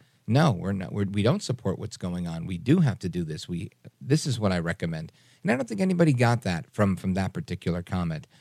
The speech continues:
And as, as long as the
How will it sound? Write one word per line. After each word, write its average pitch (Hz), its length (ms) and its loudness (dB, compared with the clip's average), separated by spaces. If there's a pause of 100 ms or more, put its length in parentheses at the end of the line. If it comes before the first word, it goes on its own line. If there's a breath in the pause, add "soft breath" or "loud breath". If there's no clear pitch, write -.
(380 soft breath)
And 127 160 4
as, 123 240 2
as 123 160 2
long 214 260 -2
as 147 220 -2 (760)
the 117 580 2